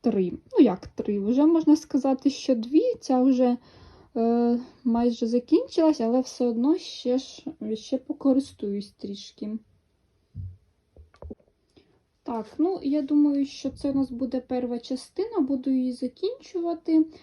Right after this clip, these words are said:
Е, все, я вам показала все, що в мене є для оформлення тону обличчя і контурування.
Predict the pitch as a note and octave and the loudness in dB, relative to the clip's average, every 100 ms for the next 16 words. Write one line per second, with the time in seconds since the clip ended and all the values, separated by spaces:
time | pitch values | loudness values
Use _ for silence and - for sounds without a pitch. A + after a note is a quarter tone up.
0 | - _ - A#3+ A#3+ - B3+ B3+ B3 A#3 | -20 _ -8 -6 -6 -6 -4 -2 -4 -6
1 | A#3+ A#3 A3+ A3 G#3+ G#3+ - A3 A3 A#3 | -6 -6 -6 -6 -6 -8 -8 -8 -8 -8
2 | A3 A3 G#3+ G#3+ A3 G#3+ G#3+ G#3+ G#3+ G#3 | -6 -4 -6 -6 -6 -6 -8 -8 -6 -6
3 | G#3 - G#3 G3+ A#3 A3 G#3+ G#3 G#3 G3+ | -8 -10 -14 -8 -6 -4 -4 -4 -4 -4
4 | G3+ - _ _ _ _ - C4+ F4 E4 | -6 -10 _ _ _ _ -2 0 4 4
5 | C#4+ A#3 A#3+ A#3+ - - A#3 - A3 A3 | 2 0 -4 -4 -8 -8 -6 -4 0 0
6 | A3 - - - A#3 A3+ A3+ A#3 G#3+ A#3 | -2 -4 -20 -8 -4 -4 -2 -4 -2 -2
7 | E4 G4+ F4+ E4+ | 0 0 2 2